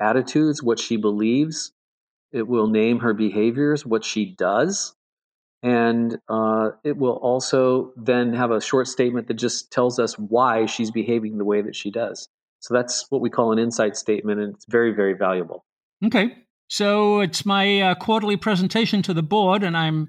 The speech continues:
Speaker 2: I'm, uh, taking my insight statement up there with pride. And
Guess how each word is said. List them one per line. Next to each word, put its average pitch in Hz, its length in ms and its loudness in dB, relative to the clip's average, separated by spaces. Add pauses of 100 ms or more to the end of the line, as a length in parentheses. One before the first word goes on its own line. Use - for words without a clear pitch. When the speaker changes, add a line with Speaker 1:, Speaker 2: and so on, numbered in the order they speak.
(120)
Speaker 2:
I'm, 151 400 -8
uh, 143 240 -8
taking 190 320 -4
my 175 140 -2
insight 180 420 -2
statement 165 440 -2
up 160 160 -4
there 175 180 -2
with 147 220 -4
pride. 180 520 2 (800)
And 160 560 -2